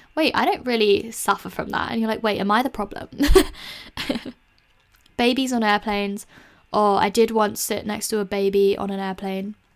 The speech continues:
That, like, the baby was sick and crying, and it was only, like, a two-hour flight, so it was fine, but, like, but I think I feel worse for the parents than for me. They had twins as well, so it must have been a rough journey.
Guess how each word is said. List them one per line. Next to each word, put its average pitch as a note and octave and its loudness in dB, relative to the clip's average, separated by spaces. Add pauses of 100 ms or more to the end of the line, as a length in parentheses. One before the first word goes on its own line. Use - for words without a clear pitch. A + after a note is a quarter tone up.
That, - -6
like, A3 0
the A3+ -6
baby G#3 2
was G3+ -6
sick - 0
and G3+ -6
crying, G3+ 0
and G3+ -6
it G#3+ -2
was A3+ -2
only, G3+ 2
like, G3+ -6
a - -8
two-hour G3 -2
flight, G#3 -4
so - -8
it G#3 -4
was G3 -8
fine, G3+ -2
but, G3 -4
like, G3 -6 (500)
but D4+ 4 (100)
I D4 8
think D4 -2
I A#3+ 2
feel A#3 2
worse G#3+ 0
for - -14
the G3+ -12
parents G#3+ -8 (100)
than G3 -4
for G3 -8
me. G3+ -6 (340)
They A#3 4
had A#3 0
twins G3 0
as F#3 -8
well, - -2
so - -12
it - -10
must G#3+ -8
have - -20
been G3 -8
a - -10
rough - -10
journey. - -10